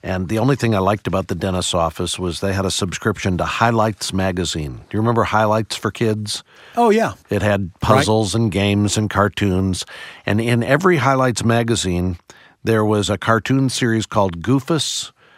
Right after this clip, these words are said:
Speaker 1: and Gallant. And it was two boys, and, and one, Goofus, was always making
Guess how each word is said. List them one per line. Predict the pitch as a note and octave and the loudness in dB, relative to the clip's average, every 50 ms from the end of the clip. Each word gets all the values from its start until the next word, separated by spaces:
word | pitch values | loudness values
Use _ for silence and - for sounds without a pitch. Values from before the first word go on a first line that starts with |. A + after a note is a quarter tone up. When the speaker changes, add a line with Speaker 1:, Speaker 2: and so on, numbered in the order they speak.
| _ _ _ | _ _ _
Speaker 1:
and | - G2+ G2+ G2 E2 | -6 -4 -4 -4 -2
Gallant. | - G#2 G#2 G#2 G2+ F2+ D#2+ D2 - - - - _ _ _ _ _ _ - - - - - - - | -2 0 0 0 0 -2 -4 -8 -12 -16 -18 -18 _ _ _ _ _ _ -20 -20 -20 -20 -16 -8 -4
And | A#2 A2+ A2+ | -2 0 0
it | A#2 | 0
was | A2+ B2 A#2+ A#2 G#2 - | 0 0 0 0 -2 -4
two | - - - D#3 | -2 2 2 2
boys, | D3+ C#3 C#3+ D3 B2+ F2+ D#2+ D2 D2 - - - - | 4 4 4 4 4 2 0 -4 -8 -8 -8 -8 -4
and, | - G2+ G#2 G2+ G2+ F2+ - | -4 -2 0 -2 -2 -4 -4
and | G#2 G#2+ G#2 G2 G2+ G2+ | -4 -2 -2 -2 -2 0
one, | G2+ A2+ C3+ C#3 A#2+ G#2 A#2 A#2+ | 2 2 2 4 2 2 0 0
Goofus, | G2 A#2 C3 C#3+ C#3 - A2+ G#2 G#2 - - - | 0 2 0 0 0 0 0 -2 -2 -2 -4 -2
was | A2 A2 G#2+ - | -2 -2 0 2
always | G#2 G#2+ A2+ A#2 B2 A#2 F#2+ F#2 | 2 2 2 4 2 0 0 0
making | G#2+ A2 A2 G#2 - A#2 A2 G#2 G#2 F#2+ | -2 -2 -2 -2 -2 -2 0 0 -2 -4